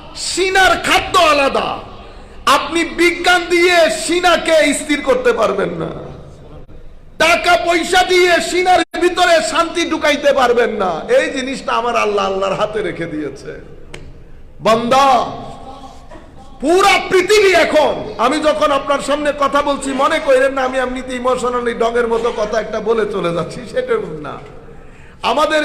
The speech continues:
ছেলেরা যেই দেশে যাওয়ার জন্য রাত দিন এক করে দেয়, আমাদের রাষ্ট্র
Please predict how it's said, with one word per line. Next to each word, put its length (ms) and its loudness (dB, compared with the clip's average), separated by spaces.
ছেলেরা 420 4
যেই 300 2
দেশে 400 2
যাওয়ার 460 2
জন্য 300 2
রাত 300 2
দিন 200 -2
এক 140 2
করে 200 4
দেয়, 320 2
আমাদের 600 2
রাষ্ট্র 760 2